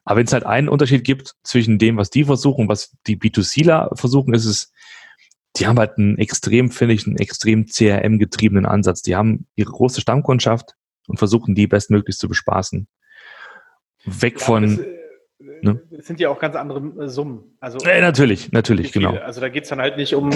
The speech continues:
Speaker 2: achtzig Millionen, sondern, äh, wenn's aller-, höchstens hochkommt, mal achtzigtausend, aber
Speaker 1: Ja.
Speaker 2: eigentlich eher achthundert. Äh, und dann musst du natürlich auch ganz anders, weil wenn dir, wenn dir von den achthundert, äh, die Hälfte den, den Rücken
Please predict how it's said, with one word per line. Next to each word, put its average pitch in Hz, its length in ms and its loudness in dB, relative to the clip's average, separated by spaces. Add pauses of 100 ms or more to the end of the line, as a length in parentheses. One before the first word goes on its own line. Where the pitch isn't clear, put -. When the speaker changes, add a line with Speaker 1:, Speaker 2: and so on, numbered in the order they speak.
Speaker 2:
achtzig 135 320 -2
Millionen, 143 380 4
sondern, 139 400 2
äh, 143 500 2
wenn's - 360 -4
aller-, 151 300 2
höchstens 160 340 -2
hochkommt, 165 280 0
mal 143 120 2
achtzigtausend, 160 680 0
aber 135 160 4
Speaker 1:
Ja. 127 60 4
Speaker 2:
eigentlich 143 220 -8
eher 127 300 -2
achthundert. 147 540 -4 (1040)
Äh, 120 160 0
und 131 180 -6
dann 139 160 2
musst 165 240 2
du 160 60 4
natürlich 139 400 0
auch 123 60 0
ganz 123 120 -2
anders, 139 220 -2
weil 131 120 2
wenn 143 140 0
dir, 151 380 0
wenn 143 160 -2
dir 151 240 4
von 160 160 0
den 147 100 2
achthundert, 160 540 0
äh, 147 260 2
die 147 140 -4
Hälfte 160 260 -2
den, 143 160 -8
den 139 100 -10
Rücken 135 140 -14